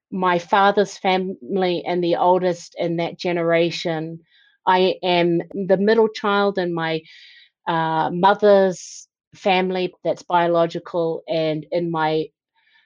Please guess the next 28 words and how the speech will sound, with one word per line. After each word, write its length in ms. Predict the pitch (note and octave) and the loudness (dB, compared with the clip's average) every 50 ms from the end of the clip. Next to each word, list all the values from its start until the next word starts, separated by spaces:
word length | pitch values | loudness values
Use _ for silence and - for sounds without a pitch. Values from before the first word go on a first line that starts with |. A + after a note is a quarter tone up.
| _ _ _ _ _ _ _ _ | _ _ _ _ _ _ _ _
my 320 | C#3+ E3+ E3+ E3 D#3+ D#3+ | -6 -2 0 2 2 2
family, 640 | D3+ D#3+ - - - A3 A3+ A#3 A3+ G#3+ F#3+ F3 D#3+ D3+ | 2 0 -6 -2 0 4 4 4 4 2 2 0 -2 -2
family 420 | D3+ - F3 D#3+ D#3 D#3 D#3 D3+ | -4 -4 -4 -4 -2 -2 -2 -2
I 80 | D3+ D3 | -4 -4
call 240 | - - E3 D#3 D3+ _ | -6 -6 -8 -8 -6 _
family, 520 | E3+ D#3+ D#3+ D#3 D#3+ D#3 D#3 D3+ D3+ D3 D3 - | -6 -6 -4 -4 -4 -4 -4 -2 -2 -4 -2 -2
I'm, 360 | E3+ E3+ E3+ E3 D#3+ D3+ D3+ - | -2 -2 -2 -2 -4 -6 -8 -6
I'm 200 | - - E3+ E3 | -4 -4 -2 -2
the 80 | D#3+ D3+ | -4 -2
baby. 580 | E3 D#3 D3+ D3+ D3+ D3+ C#3+ C3+ C#3 D3 D#3 _ - - - - - - _ _ | 0 2 2 2 2 0 -2 -4 -6 -8 -12 _ -20 -20 -20 -20 -20 -20 _ _
So 760 | - - - A3+ G3+ G3+ G3 G3 G3 F#3+ F#3 F#3+ G3 F#3 - - - - _ _ _ _ _ _ _ _ _ _ _ _ _ _ _ _ _ _ _ _ | -14 0 2 4 6 8 8 8 8 8 8 6 6 2 0 -4 -8 -20 _ _ _ _ _ _ _ _ _ _ _ _ _ _ _ _ _ _ _ _
when 220 | F3 F3+ F#3 F3+ | -8 -6 -2 0
I 80 | F3 F3 | 0 0
was 200 | F3 E3+ E3+ - | 0 -2 -4 -8
twenty-six, 1120 | - - G3+ G3 F#3+ F#3 F3 E3 - - - - G3+ G3 F#3+ _ - - - - - - - _ | -12 -6 -6 -4 -2 -2 -4 -6 -10 -18 -4 -2 -2 -2 -2 _ -18 -20 -20 -20 -20 -20 -18 _
I 480 | - E3 E3 D#3+ D#3+ D#3+ D#3 D#3+ E3+ E3+ E3 _ _ _ _ _ _ - - - - _ _ _ _ | -6 -4 -2 -2 0 0 0 -2 -4 -8 -12 _ _ _ _ _ _ -20 -20 -20 -20 _ _ _ _
jumped 320 | - G3+ G3 F3 G3+ - | 2 2 2 2 0 0
on 160 | G#3 G3 F#3+ | 2 2 4
a 300 | F#3 F#3 F3 E3+ - - - | 4 4 4 2 2 2 2
boat 460 | E3+ F3+ G#3+ B3 - - _ - - _ _ | 4 4 4 2 0 -4 _ -20 -20 _ _
of 140 | - E3+ D#3+ | -8 -6 -6
a 60 | E3 | -6
friend 560 | D#3+ - - G3 F3 F3 F3+ F#3+ F#3+ F#3+ F3 - - - | -10 -6 -2 0 0 0 0 0 -2 -4 -8 -10 -4 -2
who 160 | G3 F#3 F3 | -2 -2 -2
was 640 | E3 E3 E3 E3 E3 E3 D#3+ D#3 - - - - _ _ _ _ _ _ _ _ | -2 -2 -2 -2 0 -2 -4 -6 -10 -20 -20 -20 _ _ _ _ _ _ _ _
the 260 | D3 D3 F#3 F3 E3+ | -8 -2 0 0 0
first 800 | D3+ - - - - - G3+ G3 F#3+ G3 G3 F#3+ E3+ - - - D#3+ | -2 -6 -14 -18 0 2 4 4 6 4 4 2 0 -4 -12 -12 -8
mate 560 | E3 D#3+ E3+ F3+ F3+ D#3 C3+ - - - - | -4 -2 0 2 2 0 0 -4 -8 -16 -20